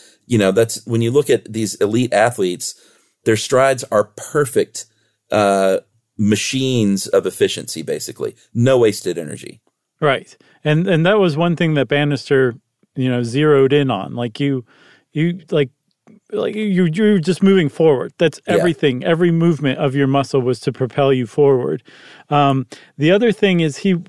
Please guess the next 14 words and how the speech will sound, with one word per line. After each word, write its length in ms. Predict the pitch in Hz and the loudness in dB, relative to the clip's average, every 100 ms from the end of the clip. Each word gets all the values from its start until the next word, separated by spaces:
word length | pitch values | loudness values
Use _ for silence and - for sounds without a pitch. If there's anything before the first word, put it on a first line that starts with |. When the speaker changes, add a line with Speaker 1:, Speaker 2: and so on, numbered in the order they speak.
| 180 | -2
Speaker 2:
he 100 | 180 | 0
was 120 | 160 | -2
trying 300 | - 196 190 | -2 0 0
to 80 | 156 | -2
figure 360 | - 180 165 | -2 0 2
out 240 | 151 147 - | 2 2 0
how 200 | 165 160 | 0 2
to 120 | 151 | 4
expand 680 | 143 - - 165 160 160 131 | 2 0 -4 0 2 0 0
his, 220 | 131 - | -2 -4
his, 340 | 175 135 117 110 | -4 -2 -2 -4
um, 360 | 127 123 113 - - _ | -4 -4 -6 -12 -20 _
cardiopulmonary, 1300 | - 185 185 175 139 - 175 170 151 127 117 131 117 _ _ - | -2 0 2 2 2 0 0 2 0 0 -2 -4 -14 _ _ -6
um, 440 | 123 113 117 113 | -4 -4 -6 -12